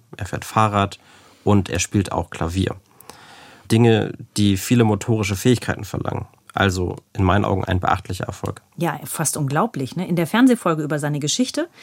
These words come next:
Speaker 2: das erinnere ich, da sehen wir Lionel am Ende am Klavier sitzen und spielen.
Speaker 1: Ja.
Speaker 2: Das war für mich ein totaler Gänsehautmoment und echt auch ein emotionales Highlight.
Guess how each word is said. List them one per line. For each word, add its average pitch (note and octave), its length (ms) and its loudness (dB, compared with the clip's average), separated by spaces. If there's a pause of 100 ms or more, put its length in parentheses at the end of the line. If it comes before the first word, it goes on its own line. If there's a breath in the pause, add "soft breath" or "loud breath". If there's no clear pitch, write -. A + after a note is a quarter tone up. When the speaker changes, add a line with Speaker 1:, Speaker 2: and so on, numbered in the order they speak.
(380 loud breath)
Speaker 2:
das - 140 -6
erinnere G#3 300 4
ich, A#3 160 -2
da E3+ 100 0
sehen F3+ 240 4
wir E3+ 80 2
Lionel G3 440 4
am C3 120 -2
Ende G3+ 340 4
am F3 120 -2
Klavier E3 320 2
sitzen C#3 380 -2
und G3+ 140 4
spielen. B2+ 520 -2
Speaker 1:
Ja. F2 100 0 (220 loud breath)
Speaker 2:
Das - 200 -4
war F3 120 2
für F#3+ 100 0
mich G#3+ 240 6
ein G3 140 4
totaler A3 400 2
Gänsehautmoment D3 960 0
und E3+ 180 -2
echt - 300 -4
auch G3 120 -6
ein - 120 -4
emotionales E3+ 720 2
Highlight. B2+ 380 -8